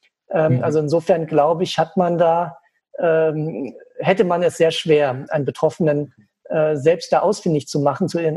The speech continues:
Speaker 1: identifizieren. Ähm, und selbst die Therapeuten,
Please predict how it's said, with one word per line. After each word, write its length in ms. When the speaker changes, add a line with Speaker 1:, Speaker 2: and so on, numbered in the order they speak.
Speaker 1:
identifizieren. 1000
Ähm, 340
und 100
selbst 240
die 80
Therapeuten, 1000